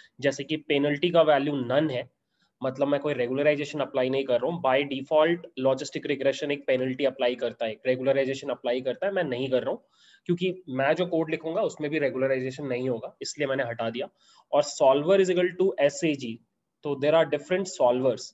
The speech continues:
जैसे हमने जो अभी एक, अ, formulation बनाया, that was one of the solvers। ऐसे और अलग-अलग solvers होते हैं optimization के लिए, मैंने सबसे simple वाला ले लिया एसएजी बोल के, ठीक है।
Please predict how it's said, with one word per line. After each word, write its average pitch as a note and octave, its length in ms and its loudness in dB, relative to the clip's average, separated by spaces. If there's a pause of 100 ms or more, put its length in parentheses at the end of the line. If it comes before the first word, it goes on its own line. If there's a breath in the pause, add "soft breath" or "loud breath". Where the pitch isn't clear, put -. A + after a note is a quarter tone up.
जैसे C3 260 -2
हमने C3 320 -2
जो D#3 120 0
अभी D3+ 220 -2
एक, D3 260 -10
अ, A#2+ 140 -2 (520 soft breath)
formulation D3 500 0
बनाया, C#3+ 400 0
that B2+ 300 -2
was C3 160 -2
one B2 120 0
of C#3 120 -2
the E3 80 -2
solvers। D3+ 520 0
ऐसे C3+ 240 0
और D3 220 6
अलग-अलग D3 320 0
solvers C#3 420 0
होते C3 200 -4
हैं F#3 60 0 (120)
optimization C#3 640 -6
के D3 100 -4
लिए, F3+ 160 -6 (380 soft breath)
मैंने E3+ 160 2
सबसे F3 240 -2
simple C#3+ 340 -2
वाला C#3 160 4
ले B2 160 0
लिया C3+ 260 -2
एसएजी C3 460 -4
बोल A2 200 -6
के, - 120 -20 (280)
ठीक C#3 120 -2
है। A3 100 0